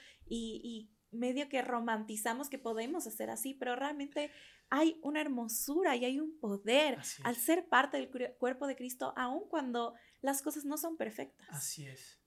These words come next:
Speaker 1: Porque nosotros somos llamados a cuidar, nosotros
Speaker 2: Así
Speaker 1: som-,
Speaker 2: es.
Speaker 1: somos llamados a construir y a construir a la iglesia con nuestras palabras,
Speaker 2: Así es.
Speaker 1: levantándola, creyendo en ella a pesar de sus errores.
Speaker 2: Mm.
Speaker 1: Yo creo que este mundo necesita una generación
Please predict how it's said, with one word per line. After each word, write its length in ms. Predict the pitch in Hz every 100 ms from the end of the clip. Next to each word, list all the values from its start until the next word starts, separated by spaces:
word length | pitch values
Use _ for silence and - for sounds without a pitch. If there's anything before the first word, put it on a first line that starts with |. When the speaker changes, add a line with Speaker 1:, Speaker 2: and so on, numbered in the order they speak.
| -
Speaker 1:
Porque 220 | 247 269
nosotros 420 | 269 277 359 339
somos 300 | 277 226 214
llamados 440 | 208 208 202 196 202
a 60 |
cuidar, 320 | 208 196 196 202
nosotros 400 | 214 277 294 262
Speaker 2:
Así 140 | 226
Speaker 1:
som-, 80 | 220
Speaker 2:
es. 100 | -
Speaker 1:
somos 200 | 220 226
llamados 320 | 226 214 220
a 60 | 226
construir 540 | 220 226 220 214 254 - -
y 100 | 262
a 120 | 262 269
construir 500 | 302 392 - 247 269
a 60 |
la 80 | 262
iglesia 320 | 226 233 269
con 160 | 269 220
nuestras 360 | 214 214 247 -
palabras, 560 | 190 202 226 - 175
Speaker 2:
Así 280 | 135 - -
es. 40 | 139
Speaker 1:
levantándola, 840 | 226 226 214 214 240 277 233 214
creyendo 560 | - 233 214 220 277 330
en 80 | 247
ella 320 | 240 240 254 - -
a 120 | 226
pesar 380 | 220 254 262 285
de 60 | 311
sus 220 | - 220
errores. 580 | 208 202 226 214 214 - 160
Speaker 2:
Mm. 260 | 147 139
Speaker 1:
Yo 120 | 240
creo 180 | 247 277
que 160 | 269 247
este 240 | 254 302
mundo 460 | 277 240 269 311 277
necesita 800 | 233 220 220 - 277 - 226 226 - -
una 220 | 247 254 254 - - 339
generación 680 | 370 339 277 - 226 214 202